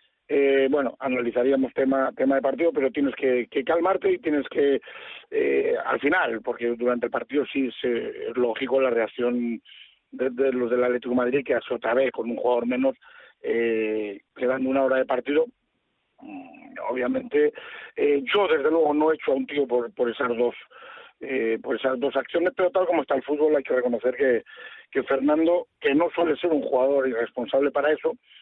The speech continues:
cometió una irresponsabilidad porque tal como está el fútbol te pueden, te pueden echar y condicionar lo que,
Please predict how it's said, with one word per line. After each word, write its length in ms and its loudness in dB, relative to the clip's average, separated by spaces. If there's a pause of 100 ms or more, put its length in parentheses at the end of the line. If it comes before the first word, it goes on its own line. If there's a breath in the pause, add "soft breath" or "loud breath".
(400 loud breath)
cometió 380 2
una 140 2
irresponsabilidad 580 2
porque 180 2
tal 200 0
como 180 0
está 140 -2
el 60 -2
fútbol 320 -4
te 140 -2
pueden, 380 0
te 120 -4
pueden 220 0
echar 220 -2
y 60 -4
condicionar 580 -2
lo 80 -2
que, 240 -2